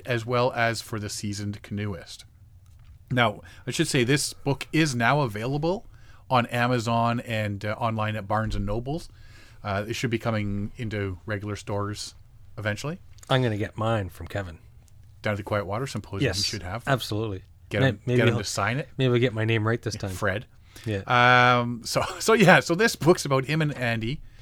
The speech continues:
Speaker 1: his paddle buddy Andy, doing the meanest link in Algonquin Park.
Speaker 2: Yeah.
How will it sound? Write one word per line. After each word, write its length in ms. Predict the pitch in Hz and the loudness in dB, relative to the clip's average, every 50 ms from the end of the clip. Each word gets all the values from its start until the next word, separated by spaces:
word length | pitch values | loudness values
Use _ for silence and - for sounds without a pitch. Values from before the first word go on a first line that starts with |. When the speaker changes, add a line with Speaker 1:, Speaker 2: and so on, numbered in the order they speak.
| - - - | -18 -14 -8
Speaker 1:
his 140 | - 110 - | -8 -4 2
paddle 260 | - 131 127 123 113 | 4 4 4 4 2
buddy 300 | 107 110 110 117 120 - | 0 0 0 0 -2 -4
Andy, 340 | 110 98 92 92 107 131 139 - - - - - - - - | -6 -6 -6 -6 -8 -10 -12 -14 -20 -20 -20 -20 -20 -14 -10
doing 380 | 104 98 120 117 117 120 127 120 | -2 4 4 6 6 6 4 2
the 80 | 120 | 2
meanest 400 | 113 107 101 101 104 120 - - | 2 2 0 0 -2 -2 -4 -6
link 220 | 98 95 98 92 - | -6 -6 -6 -6 -6
in 80 | 107 | -4
Algonquin 480 | 107 110 107 - 87 90 - - 110 120 | -4 -4 -4 -6 -8 -10 -10 -12 -12 -6
Park. 260 | - 208 208 - - - | 0 0 0 0 -2 -4
Speaker 2:
Yeah. 140 | 139 123 | -4 -4